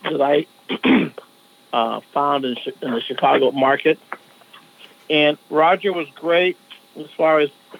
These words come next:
spreading the word and through multiple, um, press releases and interviews that he had done.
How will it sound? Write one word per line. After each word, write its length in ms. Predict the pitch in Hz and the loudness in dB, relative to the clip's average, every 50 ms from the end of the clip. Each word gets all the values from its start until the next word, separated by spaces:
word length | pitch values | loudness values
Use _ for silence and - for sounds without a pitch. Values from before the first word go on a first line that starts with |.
| - - - | -20 -20 -20
spreading 400 | - - 160 160 160 160 165 160 | -6 -2 0 0 0 0 -2 -4
the 80 | 156 | -4
word 440 | 151 143 160 170 170 170 170 170 165 - _ _ _ - - - _ _ - - _ - | -2 0 2 2 4 4 2 0 -2 -8 _ _ _ -20 -20 -20 _ _ -20 -20 _ -12
and 180 | 156 156 156 - _ | -12 -12 -12 -10 _
through 260 | 160 160 151 147 151 - | -2 0 0 0 -2 -4
multiple, 800 | - 170 143 143 151 160 - - 165 151 160 156 151 147 147 143 | -6 -2 0 2 2 2 0 -2 -6 -4 -2 0 0 2 2 2
um, 280 | 139 139 139 135 - - _ _ _ _ _ _ | 0 0 -2 -6 -10 -16 _ _ _ _ _ _
press 340 | - - 165 165 160 - - | -4 0 0 0 0 -2 -4
releases 580 | 160 151 156 160 156 151 - 165 165 160 151 151 - - - - - - - - - - - | -6 -4 -2 -4 -4 -4 -4 -4 -4 -4 -4 -8 -14 -18 -20 -20 -20 -20 -20 -20 -20 -10 -8
and 100 | 131 131 | -8 -4
interviews 520 | - 147 151 151 143 143 147 156 160 160 156 | -2 0 0 0 2 4 4 4 4 4 2
that 140 | 135 131 | 0 2
he 120 | 160 156 156 | 2 4 4
had 180 | 160 160 156 | 2 0 0
done. 460 | - 151 151 151 151 151 165 160 - | -2 0 0 2 0 0 -4 -8 -16